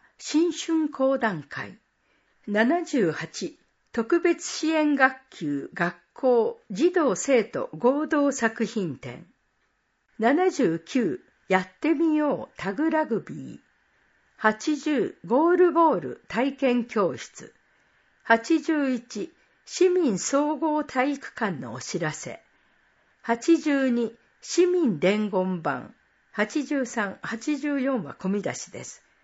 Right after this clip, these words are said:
八十三、イベント。八十四、募集。八十五、暮らしのリユース。八十六、健康ガイド。八十七から九十二は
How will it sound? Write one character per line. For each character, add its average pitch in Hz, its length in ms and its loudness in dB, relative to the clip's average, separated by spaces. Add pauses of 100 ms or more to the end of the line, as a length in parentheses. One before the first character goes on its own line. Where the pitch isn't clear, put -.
(680)
八 262 320 4
十 285 280 2
三、 214 400 0 (120)
イ 196 140 0
ベ 240 160 4
ン 233 140 2
ト。 190 320 -4 (640)
八 226 360 4
十 302 320 0
四、 220 460 2
募 156 140 -4
集。 233 560 -2 (600)
八 285 400 2
十 294 340 2
五、 233 280 2 (140)
暮 233 180 0
ら 294 80 2
し 285 220 -2
の 247 160 6
リ 233 180 2
ユ 233 200 2
ー 151 40 -6
ス。 - 300 -18 (640)
八 226 360 -2
十 277 320 2
六、 214 460 0 (240)
健 294 220 4
康 269 420 2
ガ 202 140 0
イ 147 80 -4
ド。 - 240 -16 (360)
八 208 340 0
十 320 260 0
七 277 280 2
か 165 140 -4
ら 143 120 -2
九 285 360 0
十 165 280 -4
二 175 180 -4
は 139 200 -6